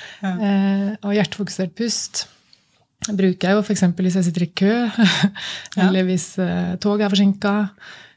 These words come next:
Speaker 2: eller jeg kjenner at det koker i forhold til barneoppdragelsen, og at jeg blir gal av at jeg synes at jeg må si den samme beskjeden femten ganger. Eh, så bruker jeg det jo, det er på grunn av deg. Eh,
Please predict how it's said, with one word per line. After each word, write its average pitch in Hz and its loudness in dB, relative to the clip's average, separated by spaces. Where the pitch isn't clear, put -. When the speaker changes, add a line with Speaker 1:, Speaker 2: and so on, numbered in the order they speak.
Speaker 2:
eller 190 2
jeg 185 0
kjenner 185 2
at 185 -4
det 196 0
koker 190 0
i 185 2
forhold 180 -2
til 185 -2
barneoppdragelsen, 175 -2
og 180 0
at - -6
jeg 180 -2
blir 165 -4
gal 170 -2
av 180 0
at 175 -4
jeg 185 0
synes 170 2
at 180 -2
jeg 180 2
må 185 0
si 180 0
den 180 2
samme 175 0
beskjeden 180 0
femten 185 0
ganger. 185 2
Eh, 202 0
så 208 0
bruker 196 2
jeg 151 -2
det 202 2
jo, 285 2
det 254 0
er 214 -2
på 226 0
grunn 202 2
av 208 0
deg. 311 -4
Eh, 208 -4